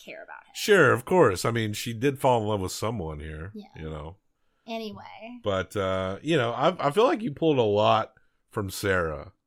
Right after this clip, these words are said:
Speaker 1: I, <laughs> I really
Speaker 2: Maybe more
Speaker 1: liked
Speaker 2: than,
Speaker 1: her.
Speaker 2: maybe more than was actually,
Speaker 1: <laughs>
Speaker 2: like, presented.
Speaker 1: Okay.
Speaker 2: But hey, it's all right. You pull what you want. But of course, you know, um,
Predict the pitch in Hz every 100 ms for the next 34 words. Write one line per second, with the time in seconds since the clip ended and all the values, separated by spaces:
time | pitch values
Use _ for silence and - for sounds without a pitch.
0 | _ 277 359 294 320 453 - 330 - -
1 | 262 202 190 - 190 139 269 254 254 151
2 | 214 302 196 185 180 156 139 135 - -
3 | 135 110 107 110 117 117 117 104 90 -
4 | 113 113 98 85 82 85 - - - -
5 | 247 202 262 220 95 113 156 170 110 95
6 | 110 - 131 131 135 127 110 123 113 110
7 | 95 _ _ _ _ - 113 104 135 120
8 | 110 - - 120 113 98 98 107 110 104
9 | 98 95 101